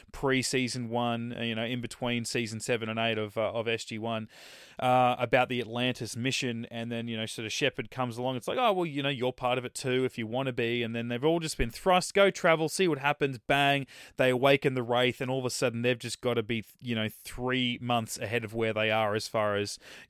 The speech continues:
you know, getting shit sorted. And they're having to constantly keep up with each other and,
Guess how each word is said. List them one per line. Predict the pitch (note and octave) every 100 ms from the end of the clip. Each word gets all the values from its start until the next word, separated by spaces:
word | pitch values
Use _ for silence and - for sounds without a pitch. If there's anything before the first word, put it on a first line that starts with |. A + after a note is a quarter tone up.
| -
you | A2+
know, | G#2+ A2 _ _
getting | - A#2+ A#2
shit | - - G#2+
sorted. | - A2 A#2 A2 G2 - - - - _ _ -
And | D3 D#3
they're | C#3
having | D#3 E3
to | D#3+
constantly | - D3+ - C#3
keep | B2 C#3+ B2
up | B2+
with | D3 C#3
each | -
other | C3 A#2+ A#2
and, | A2+